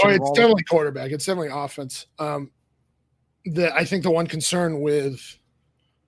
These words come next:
Speaker 1: T J Hawkinson was his usage, because a lot of people that thought they were gonna be super run heavy, so he's not going to be involved too much in the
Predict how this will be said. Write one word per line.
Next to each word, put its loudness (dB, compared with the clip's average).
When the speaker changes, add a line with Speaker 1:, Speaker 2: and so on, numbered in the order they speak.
Speaker 1:
T 0
J 0
Hawkinson 2
was -4
his -6
usage, -4
because -6
a 2
lot 6
of -2
people 4
that 2
thought 2
they 2
were 4
gonna 2
be -4
super 2
run 4
heavy, -2
so -2
he's -2
not 0
going 0
to -4
be -2
involved -2
too -4
much -6
in -8
the -6